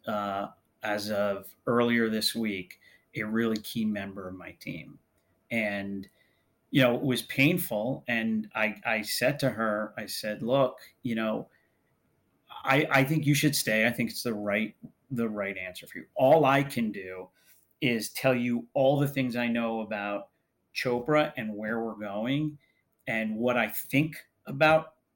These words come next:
what your priorities are, and tell you why I think it's the right move. Now, having said that, I don't know you in your head. I don't know what your hopes and dreams are. I don't know what you need,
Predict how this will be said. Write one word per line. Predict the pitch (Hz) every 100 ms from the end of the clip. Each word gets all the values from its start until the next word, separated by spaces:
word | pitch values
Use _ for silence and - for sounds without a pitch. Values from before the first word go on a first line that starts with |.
| _
what | - 151
your | 160 160
priorities | 165 160 156 156 165 160
are, | 165 165 190 185 _ _ _ _ _ _ _ _ _ _ - -
and | 123 123 110 - - - _
tell | 151
you | 151
why | 143 131
I | 123
think | 127 110
it's | -
the | 117
right | 107 92
move. | 101 90 - _ _
Now, | 117
having | 120 113
said | 104 175 151
that, | 120 113 - _ _ _ _ _ _ _ _ _ _ _ _ -
I | 135
don't | 175
know | 165 185
you | 135 98 - - -
in | 147 135
your | 131
head. | 143 131 - _ _ _ _ _ _
I | 139
don't | 160
know |
what | 156 143
your | 131
hopes | 135 - 131 131
and | 147 135
dreams | 110 110 107
are. | 107 101 101 101 _ _
I | 104
don't | 113
know | 131
what | 127 123
you | 123
need, | 117 117 117 123 139 139